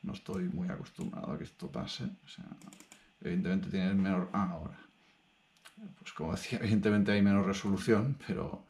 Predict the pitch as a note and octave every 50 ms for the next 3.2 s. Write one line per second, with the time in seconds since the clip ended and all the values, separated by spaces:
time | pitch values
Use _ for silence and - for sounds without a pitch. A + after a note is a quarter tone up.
0 | - - - - - - - - - - - F2+ G2+ G2+ F#2+ F2+ F2 F2 F2+ F2+
1 | - - G2+ F#2+ F#2+ F#2+ G2 - G#2 G2 G2 G2 G2 F#2+ F2+ C#2+ B1+ - - -
2 | - - - - C2 - - - - - - - - - - - - - - -
3 | - - -